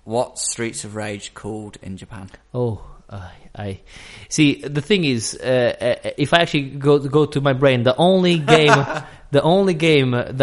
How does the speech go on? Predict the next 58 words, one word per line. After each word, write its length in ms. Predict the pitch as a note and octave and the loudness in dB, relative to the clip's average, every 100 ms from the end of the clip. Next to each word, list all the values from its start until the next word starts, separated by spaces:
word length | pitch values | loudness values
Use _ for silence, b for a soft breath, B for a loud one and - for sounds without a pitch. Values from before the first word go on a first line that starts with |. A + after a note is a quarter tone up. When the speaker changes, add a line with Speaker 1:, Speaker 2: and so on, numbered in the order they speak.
| B2+ | 4
Speaker 2:
I 100 | C3 | 4
know 180 | C#3 C#3 | 4 4
the 100 | C3 | 4
name 320 | C#3 D3 C3+ | 4 4 6
of, 380 | A#2+ A#2 - C3 | 4 4 0 2
uh, 20 | |
uh, 720 | A#2 A2+ A2 - A#2 A2+ A2 A2 | 4 4 2 0 0 2 2 2
in, 240 | C#3 B2+ A#2 | 2 2 0
uh, 260 | A2 G#2+ G#2 _ - | -2 -4 -8 _ -6
in, 240 | B2+ A#2+ | -2 -2
um, 760 | A#2 A2+ A2 G#2+ G#2 G2 F#2+ - - - B B B B - | -2 -2 -4 -4 -6 -6 -8 -12 -16 -20 B B B B -4
uh, 140 | A#2 A2 | 0 0
Japan, 580 | A#2 C3+ A#2 G#2 A2 - | 0 2 2 2 -2 -4
uh, 40 | |
as 240 | A#2 A2 A2+ | -2 -2 -4
opposed 400 | A2 A#2+ G#2+ - | 0 0 -2 -4
to 180 | A2+ A2 | 0 0
its, 400 | A2 A2+ G#2+ - | 0 -2 -6 -10
uh, 140 | - - C#3 | -14 -12 -6
w-, 180 | C3 - | -6 -6
uh, 60 | G2 | -8
Western 520 | A#2+ C#3+ C#3 - A#2+ A2 | 2 2 2 -2 -4 -2
name, 280 | F#2+ A2+ | -4 -2
uh, 460 | C#3 - - _ - | -4 -8 -20 _ 0
and 440 | A#2 A2+ A2+ A2 A2 | 0 2 0 2 0
we 120 | G#2+ A#2 | 0 -4
need 80 | |
to 60 | A2 | -4
talk 180 | G#2+ G2 | -6 -2
about 220 | G#2 G#2 | 0 0
it 100 | G#2 | 0
anyway 340 | B2 A#2+ F#2 | 0 0 0
because 320 | A2 G#2+ G2+ G2+ | -2 -4 -4 -4
we, 160 | G#2+ | -6
we 100 | G#2+ | -4
talk 200 | A2+ G#2+ | -4 0
about 140 | A2 G#2+ | 0 2
it 40 | |
in 60 | A#2 | 0
our 80 | |
podcast, 400 | A2+ B2 C3+ C3 - | 2 2 2 0 0
is 240 | C#3+ B2+ | -2 0
Biohazard. 720 | C3 D3 C#3 F#3+ E3 G2 F#2 | 2 4 4 2 0 -2 -2
Uh, 120 | A2 A2 | -2 -2
that's 180 | A#2+ | -2
obviously 240 | C3 B2 B2+ | -2 -2 0
the 100 | B2+ | 2
only 140 | C3 | 2
one 240 | B2+ B2 B2 | 2 2 0
I 240 | A2+ B2 | 0 0
know, 160 | E3 B2+ | 2 0
which 180 | G#2 | 0
is 80 | A2 | -2
obviously, 440 | G#2 G2 G#2 G#2 G#2 | -2 -2 -2 0 0
uh, 80 | |
Resident 360 | G2 A2 G2 A2+ | 0 -2 -2 -4
Evil. 180 | D3 F#2+ | -4 -4
Speaker 1:
Mm-hmm. 340 | - C3 C3 | -8 -12 -12